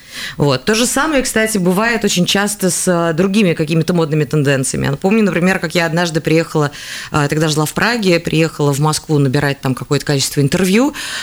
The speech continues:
а, и у меня, у меня тогда был период, когда я носила только мужские костюмы, с этим мужским костюмом условным, там, черного цвета, а, я носила красные кроссовки.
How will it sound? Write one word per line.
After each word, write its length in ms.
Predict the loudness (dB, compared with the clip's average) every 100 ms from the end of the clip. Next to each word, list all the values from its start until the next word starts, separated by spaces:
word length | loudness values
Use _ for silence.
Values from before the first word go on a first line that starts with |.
| -10 -2
а, 340 | 0 0 0
и 80 | 0
у 60 | 2
меня, 400 | 4 4 2 2
у 80 | 0
меня 140 | 0
тогда 240 | 0 -2 -2
был 180 | -2 0
период, 420 | 0 2 0 0
когда 200 | 0 2
я 60 |
носила 300 | 2 0 0
только 200 | -2 -2
мужские 360 | 0 0 0 0
костюмы, 560 | 0 -2 0 2 2 0
с 80 |
этим 160 | -2 -2
мужским 260 | 0 0 0
костюмом 460 | 0 0 2 4
условным, 420 | 2 0 0 0
там, 160 | -2 -4
черного 400 | 0 0 2 -2
цвета, 400 | 0 0 0 -4 -8 -10 -10 -2
а, 540 | 2 2 2 0 0 0
я 480 | 0 0 0 2
носила 480 | 2 0 0 2 2
красные 560 | 0 0 0 -2 0 0
кроссовки. 640 | 0 -4 -4 -6 -8 -18